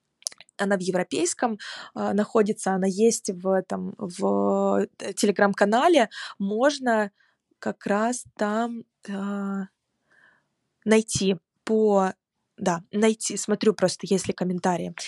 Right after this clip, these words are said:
а, найти фотографии витрины и посмотреть с зайцами, они такие, как будто бы на стене,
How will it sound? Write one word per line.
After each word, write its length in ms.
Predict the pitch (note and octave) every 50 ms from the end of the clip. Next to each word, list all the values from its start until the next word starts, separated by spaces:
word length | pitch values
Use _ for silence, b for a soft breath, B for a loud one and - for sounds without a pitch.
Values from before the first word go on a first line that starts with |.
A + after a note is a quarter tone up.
| B B B B B
а, 280 | B - F#3 F#3 G3 G3 -
найти 340 | G#3+ A3+ A3 - - B3+ A#3+
фотографии 600 | - F#3+ - F#3 F3+ F#3+ A3+ B3 - - G3 F3+
витрины 380 | F3 - - G3+ A#3 C#4 C#4+
и 40 | A#3
посмотреть 500 | - - - - F#3 E3+ G3+ G#3+ G#3 F3
с 80 | E3+ E3+
зайцами, 580 | G3 G#3 A#3 C#4 D4 - - A#3+ A3 A3 G#3
они 180 | G3+ G3 G3 F#3+
такие, 420 | - G3+ - - - G3 F#3+ F#3
как 180 | - - F#3 -
будто 220 | - G3 - -
бы 120 | F3+ F#3 F#3
на 80 | F#3
стене, 520 | F#3+ - - - G3 F#3+ F#3+ F#3 F3+ F#3